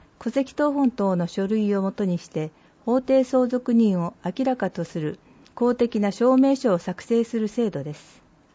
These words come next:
詳しくは法務局ホームページをご覧いただくか、お電話にてお問い合わせください。証明書発行手数料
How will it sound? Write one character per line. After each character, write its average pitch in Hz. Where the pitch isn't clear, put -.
詳 254
し -
く 180
は 160
法 233
務 262
局 196
ホ 226
ー -
ム 254
ペ 269
ー 247
ジ 202
を 165
ご 175
覧 190
い 185
た 190
だ 190
く -
か、 156
お 190
電 262
話 254
に 247
て 160
お 170
問 220
い 220
合 208
わ 208
せ 202
く 185
だ 185
さ 185
い。 151
証 262
明 240
書 214
発 220
行 269
手 269
数 262
料 151